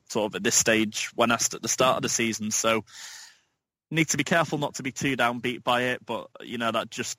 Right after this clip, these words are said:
shows really how far we've come under Alex Neil so far this season. Um,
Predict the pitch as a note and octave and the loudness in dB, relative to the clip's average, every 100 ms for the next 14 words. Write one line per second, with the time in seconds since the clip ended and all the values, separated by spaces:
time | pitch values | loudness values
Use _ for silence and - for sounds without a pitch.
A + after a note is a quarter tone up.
0 | - - A#2 G#2+ A#2 A#2 A2 A2 G#2+ - | -8 0 0 0 0 2 2 2 0 2
1 | G#2+ G#2 G#2+ - A2 A2 G#2 G#2 G2 - | 2 2 -4 -4 -2 0 2 0 -2 -6
2 | A2 A2+ A2+ A2 G#2 G#2 G2+ G2+ - - | -2 -2 0 0 2 4 4 2 0 2
3 | G#2 G2+ F#2+ - A2 _ - - A#2 A2+ | 2 2 -2 -6 -14 _ -8 -4 -2 -2